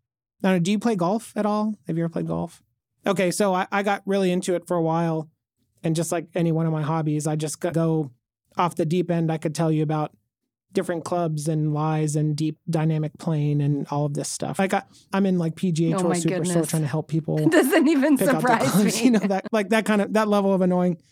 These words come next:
Speaker 1: Yeah. Yeah, I can't help it. And I took some golf lessons, and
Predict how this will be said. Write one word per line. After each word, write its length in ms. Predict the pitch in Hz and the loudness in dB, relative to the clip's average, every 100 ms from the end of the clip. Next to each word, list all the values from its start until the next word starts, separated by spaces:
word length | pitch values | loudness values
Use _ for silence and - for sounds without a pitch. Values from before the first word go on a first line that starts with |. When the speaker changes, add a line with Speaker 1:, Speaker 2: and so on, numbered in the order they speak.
| _ - | _ -2
Speaker 1:
Yeah. 320 | 220 175 165 _ _ _ _ _ _ | 0 0 -2 _ _ _ _ _ _
Yeah, 240 | - 190 175 | -2 0 2
I 60 | |
can't 240 | 175 202 170 | 0 0 2
help 220 | 156 151 | 0 -2
it. 160 | 151 - _ _ _ _ - | -8 -8 _ _ _ _ -4
And 160 | 180 175 _ | -4 -4 _
I 100 | 190 | -4
took 180 | 190 226 | 0 0
some 140 | - 185 | 0 0
golf 300 | 202 320 - | 0 -2 -6
lessons, 580 | - - - - - - - | -8 -8 -10 -10 -12 -14 -6
and 460 | 175 170 165 156 | -2 0 0 -2